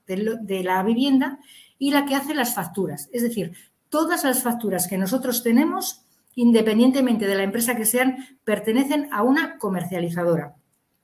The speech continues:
La comercializadora es la que tiene los clientes, es la que tiene el contacto con el cliente. La distribuidora es la, no tiene clientes, lo que tiene son puntos de suministro.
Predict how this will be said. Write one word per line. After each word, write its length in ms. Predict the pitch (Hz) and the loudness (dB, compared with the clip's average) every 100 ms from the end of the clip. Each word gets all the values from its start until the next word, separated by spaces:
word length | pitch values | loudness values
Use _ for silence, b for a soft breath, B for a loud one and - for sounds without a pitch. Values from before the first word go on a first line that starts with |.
| - | -6
La 160 | 220 220 | 0 4
comercializadora 600 | 220 226 226 226 233 269 | 4 2 0 2 2 2
es 60 | 262 | 0
la 120 | 240 | -2
que 80 | 214 | 0
tiene 180 | 240 | 2
los 220 | 233 196 - | 2 0 -2
clientes, 400 | 190 180 165 180 | -2 -2 -2 -6
es 100 | 190 | -6
la 100 | 202 | -6
que 100 | 196 | -2
tiene 180 | 214 | -2
el 40 | 208 | 0
contacto 380 | 190 220 233 226 | -2 -2 -4 -4
con 100 | 175 | -2
el 100 | 165 | -2
cliente. 480 | 165 165 147 - B B B B B B | 0 -2 -2 -10 B B B B B B
La 200 | 202 208 | 2 2
distribuidora 960 | 214 - 220 214 220 285 302 320 - - | 2 2 2 2 4 4 4 0 -6 -8
es 180 | 226 233 | -2 0
la, 240 | 233 226 | 2 2
no 180 | 233 233 | 2 2
tiene 240 | 247 233 226 | 4 4 4
clientes, 440 | 190 190 185 170 | -2 -4 -6 -6
lo 100 | 185 | -4
que 180 | 190 175 | -6 -4
tiene 220 | 220 226 | 0 2
son 240 | 233 233 | 2 2
puntos 300 | 233 247 240 | 2 0 0
de 80 | 185 | -2
suministro. 640 | 170 180 175 170 - - | -4 -4 -4 -4 -6 -10